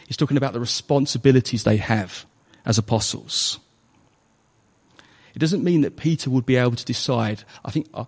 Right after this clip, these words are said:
I like this person, I'll let them into the kingdom of heaven. I'm gonna confer salvation on them, forgiveness on them, and not on that person." It doesn't mean that at all.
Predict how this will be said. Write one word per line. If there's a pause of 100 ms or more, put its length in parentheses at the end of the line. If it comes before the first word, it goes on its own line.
(140)
I
like
this
person,
I'll
let
them
into
the
kingdom
of
heaven. (800)
I'm
gonna
confer
salvation
on
them,
forgiveness
on
them,
and
not
on
that
person." (100)
It
doesn't
mean
that
at
all.